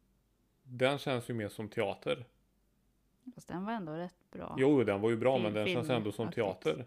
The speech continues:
Speaker 2: Ja.
Speaker 1: Delvis.
Speaker 2: Delvis kanske.
Speaker 1: Nej, jag, jag vet inte varför det är så, men jag tänkte att vi kanske kan försöka ge oss på de där tre
Speaker 2: Absolut.
Speaker 1: filmerna och
Speaker 2: Vi har ju inte, vi har, vi ser inte så mycket svenskt, så att det kan vi absolut ha som,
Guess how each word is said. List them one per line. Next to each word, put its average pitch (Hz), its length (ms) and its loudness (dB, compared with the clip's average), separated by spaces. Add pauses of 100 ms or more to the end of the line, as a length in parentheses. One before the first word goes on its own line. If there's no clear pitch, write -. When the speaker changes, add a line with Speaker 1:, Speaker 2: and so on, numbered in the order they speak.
(140)
Speaker 2:
Ja. 220 840 -14 (360)
Speaker 1:
Delvis. 98 600 -2 (480)
Speaker 2:
Delvis 214 300 -14
kanske. 208 340 -16 (1040)
Speaker 1:
Nej, 123 140 2
jag, 113 180 4
jag 131 160 4
vet 139 160 4
inte 143 180 -2
varför 120 260 2
det 131 100 0
är 123 40 4
så, 123 140 -2
men 120 240 2
jag 131 160 4
tänkte 120 240 2
att 110 120 -2
vi 120 80 0
kanske 113 300 0
kan 113 140 -2
försöka 117 680 0
ge 117 140 2
oss 113 160 2
på 127 180 0
de 131 140 -2
där 113 100 4
tre 110 160 -4
Speaker 2:
Absolut. 214 260 0
Speaker 1:
filmerna 254 320 4
och 202 100 -8
Speaker 2:
Vi 220 180 0
har 247 140 0
ju 247 140 0
inte, 214 480 -4
vi 220 180 -4
har, 220 120 -4
vi 208 140 -4
ser 151 180 -6
inte 202 120 -6
så - 60 -8
mycket 170 220 -6
svenskt, 160 360 -8
så - 120 -8
att 185 120 -6
det 202 100 -6
kan 196 200 -6
vi 170 60 -4
absolut 156 420 -10
ha - 160 -14
som, - 260 -14